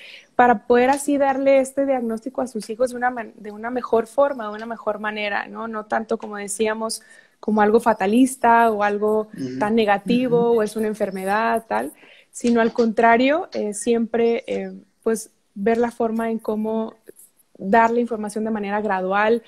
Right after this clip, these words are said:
Speaker 1: eh, sen-, de una forma sencilla, y, y tener el apoyo siempre de un profesional de la salud que los vaya guiando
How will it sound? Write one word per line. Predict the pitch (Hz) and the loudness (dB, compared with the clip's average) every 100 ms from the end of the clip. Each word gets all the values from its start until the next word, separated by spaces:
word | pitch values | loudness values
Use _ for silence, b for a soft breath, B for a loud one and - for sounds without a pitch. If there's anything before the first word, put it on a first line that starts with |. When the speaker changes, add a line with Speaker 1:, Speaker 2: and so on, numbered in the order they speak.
| B B B - | B B B -8
Speaker 1:
eh, | 196 | -6
sen-, | 185 202 196 | -2 -2 0
de | 196 | 0
una | 208 214 | 0 0
forma | 214 214 | 0 0
sencilla, | 214 190 190 - 247 240 226 226 285 B B B - | -2 -2 -2 2 4 4 2 0 -4 B B B -4
y, | 220 226 226 - - | 2 2 2 -4 -4
y | 220 | 0
tener | 240 240 254 | 4 6 6
el | 311 | 6
apoyo | 262 202 254 311 330 | 6 6 6 4 2
siempre | - 247 240 247 240 | 0 0 2 2 4
de | 226 | 0
un | 226 233 233 | -2 -4 -2
profesional | 247 240 233 214 220 | -2 -2 -2 -6 -2
de | 233 | -2
la | 233 | -2
salud | 220 214 233 | -2 -2 -2
que | - | -2
los | 240 202 | -4 -4
vaya | 208 226 247 | -2 0 0
guiando | 214 233 220 226 226 233 | 0 -2 -2 -4 -6 -8